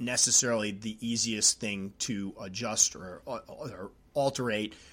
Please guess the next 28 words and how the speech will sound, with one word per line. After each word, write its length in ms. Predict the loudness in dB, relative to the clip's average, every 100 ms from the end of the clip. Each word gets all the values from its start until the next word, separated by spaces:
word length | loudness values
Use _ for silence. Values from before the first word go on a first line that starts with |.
| -10
to 100 | -2
make 280 | -2 -2 -6
f-, 300 | -12 -10 -8
work 480 | 2 4 4 0 -8
for 220 | -6 -4
a 120 | -6
tarantula. 480 | -6 -4 -4 -2 -2
So 120 | -4
people 400 | -6 -10 -6 -6
do 300 | -4 -2 -2
need 280 | -2 -4 -4
to 60 |
be 180 | -8 -8
aware 380 | -8 -6 -2 0
of 120 | 0
that 200 | -4 -8
when 100 | -8
getting 260 | -6 -6 -6
into 180 | -8 -12
the 80 | -4
hobby. 440 | 0 2 0 -4 -10 -12
I 100 | -8
wish 240 | -4 -2 0
I 140 | 2
had 140 | 2 2
known 280 | 0 0 -2
because 360 | -4 -4 -6
I, 320 | -6 -6 -8